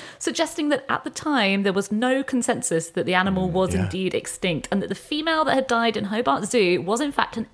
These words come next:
Speaker 1: endling, the heartbreakingly cute term for a creature which is the last example of its
Speaker 2: <laughs>
Speaker 1: species.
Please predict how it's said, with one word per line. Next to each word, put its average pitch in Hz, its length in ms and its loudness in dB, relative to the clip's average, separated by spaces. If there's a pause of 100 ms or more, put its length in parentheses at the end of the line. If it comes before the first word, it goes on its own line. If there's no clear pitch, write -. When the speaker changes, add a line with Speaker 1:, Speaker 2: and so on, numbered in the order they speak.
Speaker 1:
endling, 175 540 0
the 160 120 -4
heartbreakingly 247 920 0
cute - 360 -8
term 208 300 0
for - 100 -4
a 196 60 -2
creature - 400 -4
which - 180 -6
is 185 60 -6
the 185 100 -6
last 180 340 2
example 185 380 -2
of 170 80 0
its - 160 -2
Speaker 2:
<laughs> - 80 -6
Speaker 1:
species. - 600 -6